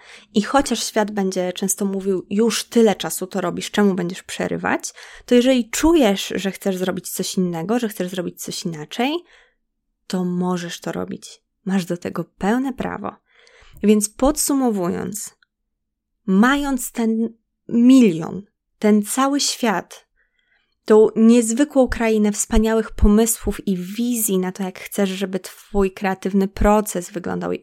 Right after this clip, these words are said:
jakie rzeczy chcesz kreatywnie tworzyć, to spróbuj postawić pierwszy krok. Zrób pierwszy krok, wybierz jedną rzecz i się jej poświęć i obserwuj,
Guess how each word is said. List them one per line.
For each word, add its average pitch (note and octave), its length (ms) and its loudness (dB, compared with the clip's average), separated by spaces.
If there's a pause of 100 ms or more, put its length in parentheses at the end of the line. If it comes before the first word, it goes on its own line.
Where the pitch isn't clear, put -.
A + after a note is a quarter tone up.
(160)
jakie G3 440 -2
rzeczy G#3+ 360 -4
chcesz - 280 -8
kreatywnie F3+ 540 -8
tworzyć, F#3+ 600 -8 (1300)
to C4+ 140 -2
spróbuj E4 1080 2 (140)
postawić B3 480 -2
pierwszy G#3 440 -4
krok. - 540 -12
Zrób D#4 320 -4 (100)
pierwszy D4 460 0
krok, F3 260 -8
wybierz G3+ 420 -4
jedną C#4+ 440 2
rzecz G3+ 460 -6 (180)
i E4+ 60 -2
się - 160 2
jej F4+ 200 4
poświęć G3 760 -4
i - 140 -10
obserwuj, E3 760 -6